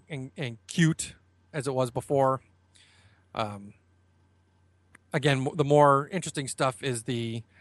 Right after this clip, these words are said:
when they're showing the Star Speeder getting prepped by the little pit droids. That's, that's much more funny. Um, now getting in the, you know, w-, once the attractions, you know, the ride started, uh,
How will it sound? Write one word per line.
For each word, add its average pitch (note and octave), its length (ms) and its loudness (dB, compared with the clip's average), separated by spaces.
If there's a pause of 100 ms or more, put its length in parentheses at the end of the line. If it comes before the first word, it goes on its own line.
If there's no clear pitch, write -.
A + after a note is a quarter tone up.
(1000)
when C#3 180 0
they're B2 100 0
showing A#2+ 300 0
the G#2+ 300 -6
Star B2+ 260 0
Speeder A#2 260 -6
getting A2 240 -8
prepped A#2+ 240 -4
by A2 140 -2
the G#2 120 -6
little G#2 380 -4
pit - 180 -4
droids. A2 600 -10
That's, - 300 -10 (120)
that's B2 260 0
much G#2 200 -8
more G2 180 -6
funny. G#2 320 -12 (1080)
Um, B2+ 400 0 (500)
now D#3+ 160 4
getting F#3 260 4
in F#3 140 6
the, F3 140 2 (200)
you G3 80 -6
know, A#2+ 260 -2
w-, F3 200 -4
once F#3 260 4
the D#3 80 4
attractions, D#3+ 600 0 (100)
you D#3+ 80 -16
know, C#3 100 -12
the A#2+ 80 -10
ride C3+ 260 -2
started, C3 500 0 (640)
uh, - 260 -16